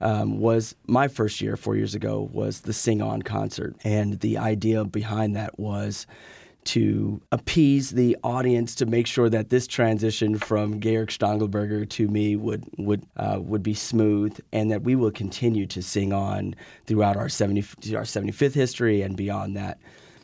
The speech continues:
And <clears throat> watching Ben light up in that space was magical, and also understanding that he is a very academic young man. Uh, we went on the tour last year to, to, to the South, and he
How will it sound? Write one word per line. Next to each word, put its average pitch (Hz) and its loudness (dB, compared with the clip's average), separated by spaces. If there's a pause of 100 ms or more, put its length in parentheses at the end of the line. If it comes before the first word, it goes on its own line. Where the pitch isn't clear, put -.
(360)
And 104 2 (140)
<clears throat> 123 0 (280)
watching 117 2
Ben 113 4 (140)
light 113 2
up 110 2
in 107 2
that 107 0
space 104 -2 (160)
was 101 -2
magical, 107 -2 (240)
and 120 2
also 127 4
understanding 107 2
that 104 -2
he 135 0
is 123 4
a 110 -2
very 110 4
academic 107 -2 (240)
young 101 -4
man. 101 -6 (340)
Uh, 104 4
we 110 4
went 113 4
on 107 2
the 107 0
tour 110 2
last 110 0
year 104 -2
to, 101 -2 (120)
to, 101 -8 (100)
to - -4
the 107 -2
South, 104 0 (440)
and - 0
he 107 4